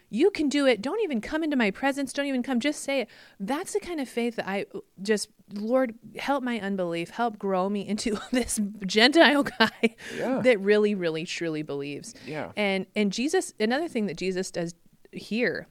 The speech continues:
Speaker 1: that he doesn't do often is he commends him publicly, where he says, like,
Speaker 2: Mm-hmm.
Speaker 1: "This dude's got it."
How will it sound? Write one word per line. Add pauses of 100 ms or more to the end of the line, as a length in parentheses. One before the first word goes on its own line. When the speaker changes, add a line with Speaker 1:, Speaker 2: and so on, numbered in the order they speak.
Speaker 1:
that
he
doesn't
do
often
is
he
commends
him
publicly,
where
he
says,
like,
Speaker 2:
Mm-hmm.
Speaker 1:
"This (100)
dude's
got
it."